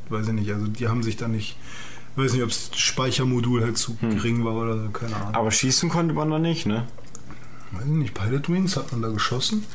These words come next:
Speaker 1: Also ich kenn eigentlich nur Level, wo man durch irgendwas durchfliegen muss und
Speaker 2: Ja,
Speaker 1: so.
Speaker 2: aber schießen konnte man bei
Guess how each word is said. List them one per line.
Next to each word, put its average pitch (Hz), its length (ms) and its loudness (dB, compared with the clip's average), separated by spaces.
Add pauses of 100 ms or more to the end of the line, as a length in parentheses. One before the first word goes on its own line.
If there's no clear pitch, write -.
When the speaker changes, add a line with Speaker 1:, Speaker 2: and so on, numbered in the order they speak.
(280)
Speaker 1:
Also 117 160 0
ich 143 180 0
kenn 190 260 2
eigentlich 180 360 2
nur 190 100 4
Level, 175 240 4
wo 170 80 4
man 170 220 4
durch 165 340 2
irgendwas 151 460 0
durchfliegen 120 580 2
muss 110 200 0
und 117 100 -2
Speaker 2:
Ja, 101 160 4
Speaker 1:
so. 87 180 2 (240)
Speaker 2:
aber 104 220 4
schießen 151 400 2
konnte 107 320 2
man 120 260 2
bei 85 380 2